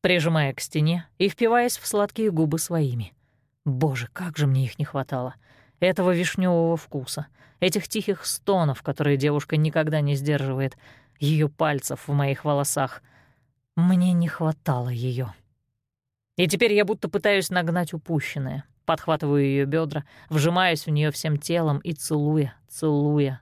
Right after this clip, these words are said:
целуя. Ее шею, губы, щеки. Проникаю языком в ее рот, и она встречает меня так же страстно, как в первый раз в клубе. Ощущаю, как девушка прижимается ко мне грудью,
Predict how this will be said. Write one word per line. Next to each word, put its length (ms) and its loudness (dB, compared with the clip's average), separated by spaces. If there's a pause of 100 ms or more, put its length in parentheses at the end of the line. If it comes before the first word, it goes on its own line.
целуя. 720 -2 (800)
Ее 320 4
шею, 460 -2 (260)
губы, 420 2 (120)
щеки. 600 -2 (380)
Проникаю 540 2
языком 480 0
в 40 -2
ее 260 2
рот, 240 -2 (320)
и 80 0
она 220 2
встречает 520 -6
меня 180 2
так 180 -2
же 100 -2
страстно, 640 -4
как 300 -8
в 120 -20
первый 280 2
раз 280 0
в 120 -18
клубе. 420 0 (560)
Ощущаю, 500 2
как 180 0
девушка 340 0
прижимается 600 0
ко 100 -2
мне 160 2
грудью, 440 0